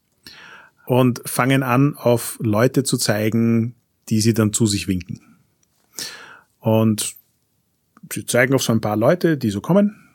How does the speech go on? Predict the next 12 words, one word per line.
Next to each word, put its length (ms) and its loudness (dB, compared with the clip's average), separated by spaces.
Unter 180 -4
anderem, 360 -2
also 160 -4
hinter 260 4
dir 220 2
alles 260 -2
Leute, 280 -6
die 100 -16
du 80 -6
halt 100 -10
nicht 140 -12
siehst. 280 -2